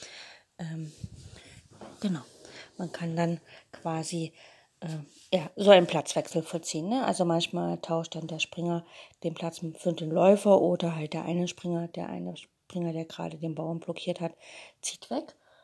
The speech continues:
ähm, ermöglicht taktische, äh, Aktivitäten im gegnerischen,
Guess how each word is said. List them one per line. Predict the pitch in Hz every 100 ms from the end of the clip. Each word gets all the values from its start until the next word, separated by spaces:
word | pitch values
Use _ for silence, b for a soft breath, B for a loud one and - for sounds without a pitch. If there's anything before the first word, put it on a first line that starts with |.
| b -
ähm, | 202 185 180 226
ermöglicht | 226 170 170 185 - -
taktische, | 170 - - 170 160 B B B B B _ _
äh, | 180
Aktivitäten | 170 165 180 - 165 170 - 180 175 175
im | 185 180 175 - -
gegnerischen, | 165 175 170 - 156